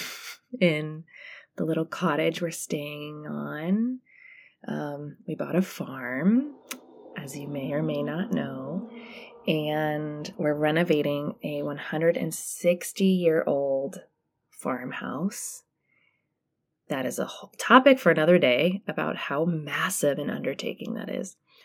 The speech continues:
And we are lucky enough to be able to not live in construction and live in this little cottage. It's called a caretaker's cottage. This used to be a, like, many thousand acre dairy farm.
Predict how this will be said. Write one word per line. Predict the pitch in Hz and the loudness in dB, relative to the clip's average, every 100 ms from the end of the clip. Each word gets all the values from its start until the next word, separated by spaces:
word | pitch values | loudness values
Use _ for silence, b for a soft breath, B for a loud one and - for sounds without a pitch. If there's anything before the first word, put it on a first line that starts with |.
| b _ | b _
And | - 151 151 | -6 -4 -4
we | 151 | -2
are | 147 | -2
lucky | 147 139 151 | -2 -4 -4
enough | 139 - | -6 -6
to | - | -10
be | 143 | -6
able | 135 131 | -4 -4
to | 151 | 0
not | 156 254 | 2 4
live | 208 160 | 4 2
in | |
construction | 151 - 131 127 151 151 196 b b b - | -2 -2 -2 -2 -2 0 0 b b b -8
and | 143 147 | -4 -2
live | 143 143 156 | -2 -2 -4
in | 147 143 143 147 - | -8 -8 -8 -8 -8
this | - - | -8 -4
little | 160 | -4
cottage. | 160 - 139 135 139 147 - - - - _ | -4 -4 -2 2 4 2 0 -4 -6 -14 _
It's | - | -20
called | - 156 | -6 -6
a | - | -4
caretaker's | - 165 165 147 151 - | 2 2 2 -2 -2 -4
cottage. | - 139 135 139 - - - b b b b b _ - | -6 -4 -2 -2 -2 -6 -10 b b b b b _ 4
This | 160 165 | 4 4
used | 147 160 | 2 0
to | |
be | 160 147 - 147 147 - | 0 0 2 0 0 -4
a, | |
like, | 156 131 - | -4 -6 -4
many | 151 151 156 | 0 2 2
thousand | 156 135 143 147 147 | 0 0 0 0 -2
acre | 151 - 147 | -4 0 -2
dairy | 139 - 143 143 135 | -2 -2 0 0 0
farm. | - 113 73 78 - | -4 -6 -4 -4 -4